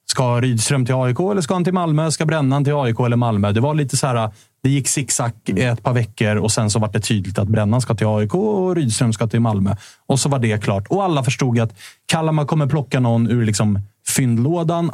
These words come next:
Speaker 1: upcoming, liksom samma idéer som Rydström, haka på det. Här har vi hittat en identitet som funkar. Det var liksom glasklart. Den här vintern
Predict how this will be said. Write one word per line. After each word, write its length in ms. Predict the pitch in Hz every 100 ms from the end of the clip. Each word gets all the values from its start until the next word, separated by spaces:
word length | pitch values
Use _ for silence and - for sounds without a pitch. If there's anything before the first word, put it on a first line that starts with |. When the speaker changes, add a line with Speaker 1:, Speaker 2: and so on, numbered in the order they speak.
| 139
Speaker 1:
upcoming, 640 | - - 151 147 143 143
liksom 300 | 135 120 120
samma 320 | 113 135 127 127
idéer 460 | 120 120 120 120
som 180 | 110 123
Rydström, 480 | 120 104 - 120 110
haka 300 | 120 113 117
på 260 | 117 113
det. 220 | 107 104 104
Här 160 | 117
har 80 | 117
vi 60 | 110
hittat 460 | 110 - 107 - - - _ -
en 180 | 170
identitet 560 | 180 175 165 139 120 101
som 140 | 110
funkar. 400 | 104 104 95 104 101 - -
Det 100 | 170
var 100 | 170
liksom 280 | 160 117 113
glasklart. 540 | 131 107 - 120 98 - _ _ _ -
Den 280 | 117 139
här 240 | 127 214 196
vintern 460 | 120 101 104 104